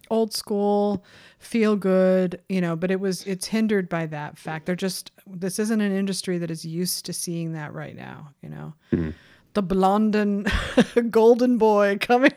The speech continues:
Speaker 1: out to accept his awards. Like, it's just, it's not in our, in our sort of mindset right now. Um, but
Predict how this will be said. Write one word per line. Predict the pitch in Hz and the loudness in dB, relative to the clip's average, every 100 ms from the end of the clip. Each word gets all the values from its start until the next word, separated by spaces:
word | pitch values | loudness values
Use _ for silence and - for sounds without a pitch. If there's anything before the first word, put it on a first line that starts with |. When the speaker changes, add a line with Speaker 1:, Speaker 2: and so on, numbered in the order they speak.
| - | 2
Speaker 1:
out | 277 - | -2 -2
to | 285 269 | -4 -2
accept | 269 - 240 247 247 | -2 -2 -2 -2 -2
his | 233 | -2
awards. | 220 208 226 240 220 208 196 | -2 4 4 6 4 0 -2
Like, | 190 202 | -4 -6
it's | - | -12
just, | - 208 - - - - - - - | -8 -8 -8 -20 -20 -20 -18 -16 -6
it's | 226 208 | -4 0
not | 208 202 214 | 0 0 -2
in | 208 196 | -4 -2
our, | 185 175 170 - | 0 -2 -4 -6
in | 190 | -4
our | 170 160 151 165 160 | -4 -6 -10 -16 -16
sort | 175 180 | -8 -8
of | 165 | -6
mindset | 170 160 175 185 - 165 147 | -8 -6 -6 -6 -6 -10 -10
right | 160 - | -14 -12
now. | 156 175 - 123 | -14 -14 -16 -16
Um, | 175 175 175 151 | -16 -14 -14 -12
but | 185 190 - | -4 -4 -4